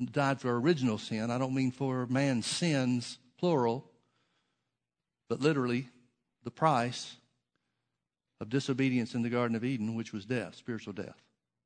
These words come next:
Nothing was finished, nothing was accomplished completely until Jesus paid that price and was raised from the dead. But as far as God was concerned, as soon as Jesus began his, his redemptive work, which was saving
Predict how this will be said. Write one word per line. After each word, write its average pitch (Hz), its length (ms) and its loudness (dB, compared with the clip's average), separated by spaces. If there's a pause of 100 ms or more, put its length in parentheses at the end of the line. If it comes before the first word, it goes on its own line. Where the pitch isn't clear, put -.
(880)
Nothing 180 280 6
was 139 140 2
finished, 170 400 2
nothing 160 260 2
was 131 140 2
accomplished 147 640 0
completely 151 760 2 (600)
until 117 220 -2
Jesus 127 400 0
paid 151 280 2
that 139 180 2
price 143 300 2
and 127 100 -2
was 113 140 -4
raised 123 240 0
from 120 160 -2
the 113 80 -4
dead. 147 300 -4 (340)
But 156 100 -2
as 180 60 -4
far 247 200 0
as 135 120 -4
God 214 240 2
was 143 140 -2
concerned, 151 400 -2
as 139 100 -4
soon 208 180 0
as 139 120 0
Jesus 135 380 -4
began 151 400 -2
his, - 300 -2 (140)
his - 300 -8 (100)
redemptive 117 560 -2
work, 143 240 -4 (1400)
which - 180 -4
was 104 100 -8
saving 143 540 0